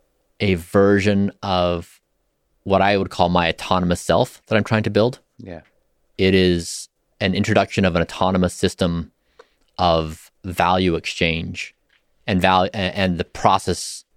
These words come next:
Speaker 1: yeah, of value creation in, in society. Yes. I said there's similarities.
Speaker 2: So I guess what you're
Speaker 1: Hmm.
Speaker 2: saying is Bitcoin will somehow help me not pig out at night,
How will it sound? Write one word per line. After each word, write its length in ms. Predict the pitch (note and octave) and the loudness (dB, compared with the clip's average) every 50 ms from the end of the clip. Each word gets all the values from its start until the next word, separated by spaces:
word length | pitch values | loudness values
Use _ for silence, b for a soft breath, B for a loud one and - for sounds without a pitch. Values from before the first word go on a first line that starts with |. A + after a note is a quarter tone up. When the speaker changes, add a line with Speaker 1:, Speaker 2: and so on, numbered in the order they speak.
| _ _ _ _ _ _ _ _ _ _ _ _ _ _ _ _ _ _ _ _ _ _ _ _ _ _ _ _ _ _ _ _ _ _ _ _ | _ _ _ _ _ _ _ _ _ _ _ _ _ _ _ _ _ _ _ _ _ _ _ _ _ _ _ _ _ _ _ _ _ _ _ _
Speaker 1:
yeah, 160 | - G#2 A#2 | 0 0 0
of 180 | - - F#2 E2+ | 2 0 0 0
value 240 | F#2 F2+ F#2+ F2+ - | 0 0 0 -2 0
creation 300 | - F#2+ E2+ - F#2 F2 | 0 0 0 0 0 -2
in, 100 | E2+ E2+ | -2 -2
in 80 | F2 | -4
society. 320 | E2+ E2+ - G2 F#2+ E2+ D#2+ | -6 -2 0 0 0 2 0
Yes. 300 | F#2 F2+ - - - - B B B B B B - | 0 -2 -2 -4 -12 -18 B B B B B B -16
I 60 | G2 | -10
said 100 | - F#2 | -2 0
there's 120 | F2+ F2 | 0 0
similarities. 420 | - F2 F2 F2 F2 E2 E2+ E2+ - B B B B B B B B B B B B B B B B B B B B | 0 0 0 0 -2 -2 -4 -6 -10 B B B B B B B B B B B B B B B B B B B B
Speaker 2:
So 140 | - - A2 | -6 -4 -4
I 40 | G#2 | -2
guess 260 | G2 C3 C3 - - | 0 -2 -2 0 -2
what 100 | C3+ A2+ | -2 0
you're 120 | G#2 G#2 G2+ | 2 0 0
Speaker 1:
Hmm. 60 | G2 | 2
Speaker 2:
saying 280 | - B2 A2+ A2+ G#2+ G2+ | 2 2 2 2 2 0
is 100 | F#2+ E2 | -2 0
Bitcoin 480 | E2 A2 G#2 - - A2+ A2 G#2+ G#2 | 0 0 0 2 0 2 2 2 2
will 140 | G2+ G2 F#2 | 2 0 -2
somehow 380 | - - G#2+ G#2 G2 G2 G2+ F#2+ | -4 -4 -4 -2 0 0 0 0
help 280 | E2+ F#2+ G#2+ G2+ - G2 | 0 0 -2 -2 -2 -4
me 80 | G2 | -6
not 260 | F#2+ F#2+ F#2 F2+ - | -4 -4 -4 -6 -6
pig 200 | - - G#2 F#2+ | -4 -4 -2 0
out 180 | G2 F#2 F#2 F2 | 0 0 0 -2
at 120 | E2+ D2 | -4 -6
night, 260 | F2 F#2+ F2+ E2+ E2 | -8 -8 -8 -8 -10